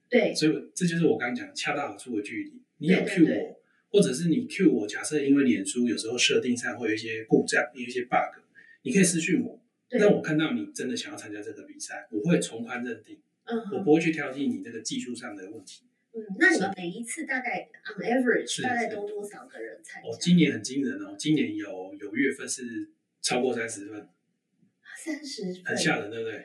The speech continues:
Speaker 1: 哎，这个很难呢，因为我觉得现在很多人连那个读一本书可能都没有那个时间跟耐心。
Speaker 2: 是。
Speaker 1: 更何况是，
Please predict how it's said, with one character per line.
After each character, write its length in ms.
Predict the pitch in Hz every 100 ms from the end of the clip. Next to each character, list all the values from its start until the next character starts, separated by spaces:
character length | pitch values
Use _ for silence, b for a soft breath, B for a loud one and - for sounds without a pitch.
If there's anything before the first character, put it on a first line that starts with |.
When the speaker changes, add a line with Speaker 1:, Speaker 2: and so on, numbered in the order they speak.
| _ -
Speaker 1:
哎， 140 | 359 269
这 80 |
个 140 | 339 254
很 220 | 233 175
难 280 | 175 156 170
呢， 180 | 180 175
因 100 | 349
为 40 |
我 140 | -
觉 160 | 185 202
得 160 | - -
现 180 | 294
在 260 | 311 277 254
很 160 | - 196
多 180 | 220 262
人 260 | 190 190
连 260 | 170 196 185
那 80 | 233
个 360 | 208 160 - -
读 160 | 415 240
一 80 |
本 180 | 262 170
书 200 | 165 -
可 120 | 190 160
能 80 |
都 100 | 170 147
没 80 |
有 60 | 151
那 120 | 180
个 160 | 175 -
时 200 | - 160
间 200 | 180 180
跟 80 | 180
耐 180 | 165
心。 320 | 151 - 160 160 -
Speaker 2:
是。 320 | - 131 -
Speaker 1:
更 180 | - 311
何 160 | 240 214
况 220 | 202 302
是， 340 | 233 254 262